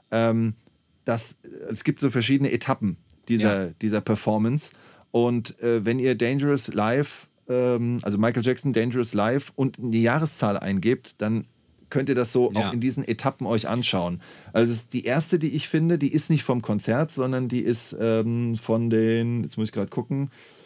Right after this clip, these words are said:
Speaker 1: äh, von irgendwelchen Awards. American Music Awards.
Speaker 2: Ja.
Speaker 1: Am, im Januar, Januar dreiundneunzig.
Speaker 2: Ja.
Speaker 1: Und da, zumindest findet man da, dazu den Untertitel First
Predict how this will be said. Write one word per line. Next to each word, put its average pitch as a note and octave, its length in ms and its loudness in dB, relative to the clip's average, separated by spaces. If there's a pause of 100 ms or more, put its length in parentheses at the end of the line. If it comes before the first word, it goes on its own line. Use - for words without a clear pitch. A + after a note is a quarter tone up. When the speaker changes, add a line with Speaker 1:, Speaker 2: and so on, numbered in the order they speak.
(440)
Speaker 1:
äh, C3+ 400 2
von A#2 180 -2
irgendwelchen A#2+ 400 2
Awards. - 880 -2 (240)
American D3+ 520 2
Music D3+ 420 4
Awards. E2+ 680 -6
Speaker 2:
Ja. G#2+ 180 -4 (300)
Speaker 1:
Am, C3 460 -2 (200)
im B2+ 140 4
Januar, B2+ 500 4 (140)
Januar C#3 300 2
dreiundneunzig. A2+ 920 -2 (240)
Speaker 2:
Ja. G2 180 -8 (420)
Speaker 1:
Und G#2+ 340 0
da, A#2+ 160 0 (540)
zumindest C3+ 500 -4 (240)
findet C#3+ 240 2
man B2+ 160 0
da, A#2 160 2 (160)
dazu A#2 280 -4
den A#2 140 4
Untertitel B2+ 540 0
First - 640 -2